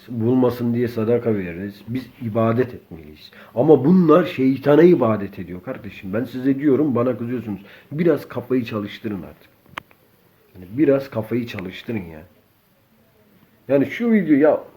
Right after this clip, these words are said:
Hüma, Hüma Sünüş, yok Hüma. Ya kadın zaten rol yapamıyor kardeşim. Bırakın geçin lan bu. Kadın, anasını satayım, aynada. Kapının orada gözüküyor. Hop. E, e, ne oldu? Oğlum, bunlar basit şeyler lan.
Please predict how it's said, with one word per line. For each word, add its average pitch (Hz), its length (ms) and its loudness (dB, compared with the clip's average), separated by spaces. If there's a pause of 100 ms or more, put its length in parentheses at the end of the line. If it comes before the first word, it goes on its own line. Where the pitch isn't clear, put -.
(140)
Hüma, 196 400 0
Hüma 226 280 2
Sünüş, 208 640 -6
yok 214 160 2 (120)
Hüma. 185 360 -4 (240)
Ya - 180 4
kadın 185 280 2
zaten 147 340 2
rol 175 160 6
yapamıyor 131 540 -2
kardeşim. 107 560 -8
Bırakın 151 340 2
geçin 226 300 -6
lan 226 200 2
bu. - 100 -4 (360)
Kadın, 254 240 -2
anasını 233 220 6
satayım, 214 500 -10 (140)
aynada. 214 560 2 (480)
Kapının 220 360 0
orada 170 260 4
gözüküyor. 196 600 -4
Hop. 240 380 -2
E, 127 60 -6
e, 113 240 -10 (140)
ne 110 60 -14
oldu? 180 300 -16 (800)
Oğlum, 165 240 -8
bunlar 139 380 -6
basit 117 320 -10
şeyler 202 360 -8
lan. 107 180 -10